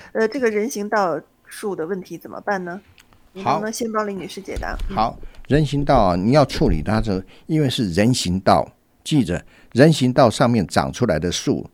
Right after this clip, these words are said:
Speaker 2: 是西提帮你种的树，所以说你，你不可以说，“哦，这个人行，人行道上的树啊，我要把它砍掉或者怎样”，是不可以的。哎，因为那，
Speaker 1: 哦。
Speaker 2: 那，那个资产是属于市政府的。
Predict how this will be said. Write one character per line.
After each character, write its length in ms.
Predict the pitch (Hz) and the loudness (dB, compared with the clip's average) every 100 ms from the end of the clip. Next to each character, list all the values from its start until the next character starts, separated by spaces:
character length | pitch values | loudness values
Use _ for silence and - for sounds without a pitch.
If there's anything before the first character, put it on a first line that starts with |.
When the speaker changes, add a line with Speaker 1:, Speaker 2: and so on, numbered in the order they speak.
| - | -20
Speaker 2:
是 180 | - 127 | -6 -4
西 280 | 104 - 151 | -4 0 -2
提 160 | 139 101 | 0 -4
帮 220 | 107 101 | 0 0
你 100 | 73 | -2
种 220 | - 92 | -2 -2
的 80 | 73 | -2
树， 300 | - 87 71 _ - | -6 -8 -8 _ -18
所 200 | - 147 | 0 0
以 140 | 104 | 2
说 280 | 92 135 131 - _ - _ _ _ _ _ _ - | 0 0 -2 -4 _ -20 _ _ _ _ _ _ -2
你， 300 | 92 85 - - _ _ _ _ _ _ _ _ _ _ - | 2 2 -2 -10 _ _ _ _ _ _ _ _ _ _ -6
你 120 | 90 | -6
不 160 | 82 143 | -2 -2
可 180 | - | 0
以 120 | 120 80 | 0 0
说 200 | - 104 | -2 0
，“哦， 40 | 110 | 0
这 100 | - | 0
个 60 | 101 | -2
人 160 | 104 | 0
行， 200 | 104 101 107 - - _ _ | -2 -4 -4 -10 -20 _ _
人 200 | 107 117 | -4 -2
行 140 | 101 | -2
道 160 | 110 104 | 0 0
上 200 | 104 90 | 0 -2
的 160 | 90 | -2
树 280 | 82 - 104 | -4 -6 -2
啊， 100 | 73 | -2
我 140 | 65 82 | -2 -4
要 100 | 92 | -4
把 120 | - | -8
它 100 | - | -10
砍 260 | - - 67 117 | -8 -8 -8 -6
掉 220 | 104 85 | -2 0
或 160 | - | 0
者 140 | 80 55 52 - | -4 -6 -12 -10
怎 280 | - 60 | -8 -6
样”， 180 | 82 85 - _ _ _ _ | -4 -4 -8 _ _ _ _
是 140 | - | -6
不 160 | - 104 | -4 -4
可 200 | - 78 | -2 -2
以 140 | 73 | -2
的。 220 | 50 50 - _ _ _ _ | -6 -12 -16 _ _ _ _
哎， 140 | 85 | -10
因 160 | 78 113 | -6 -6
为 80 | 113 | -4
那， 100 | 107 | -6
Speaker 1:
哦。 60 | - | -6
Speaker 2:
那， 220 | 110 107 | -2 -2
那 160 | 104 131 | -2 -2
个 100 | 90 | -2
资 280 | - 120 | -4 -4
产 220 | 117 87 67 | -4 -6 -4
是 140 | 98 | -6
属 240 | - - | -6 -8
于 80 | 50 | -10
市 240 | - - 101 | -8 -2 0
政 180 | 98 80 | 0 -2
府 180 | - | -8
的。 100 | - | -10